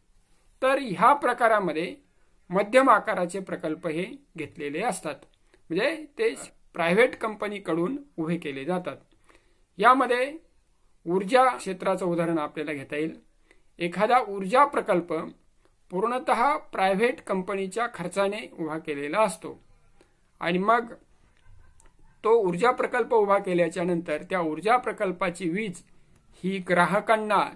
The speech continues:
जनतेला, लोकांना विकली जाते आणि काही काळ, अ,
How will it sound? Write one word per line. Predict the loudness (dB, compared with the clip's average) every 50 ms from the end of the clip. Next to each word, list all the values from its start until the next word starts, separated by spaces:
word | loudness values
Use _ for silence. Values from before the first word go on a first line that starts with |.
| -16 -20 _ -20 -12 -6
जनतेला, | -2 0 0 0 0 0 -2 -2 0 0 0
लोकांना | 0 0 -2 -4 -4 -4 -2 -2 -2 -2
विकली | -2 -2 -4 -4 -6 -6 -4 -2
जाते | -2 -2 -4 -4 -10 -12 -14 -16 _ _ _ _ _ _ _ _ _ _ _ -6
आणि | -4 -2 0 2 0 0
काही | -2 -2 -2 0 0 0 0 -4
काळ, | -2 4 6 8 8 8 6 4 -2 -10 _ _ _ _ _ _ _ _ _ _ _ -10
अ, | -6 -4 -2 -2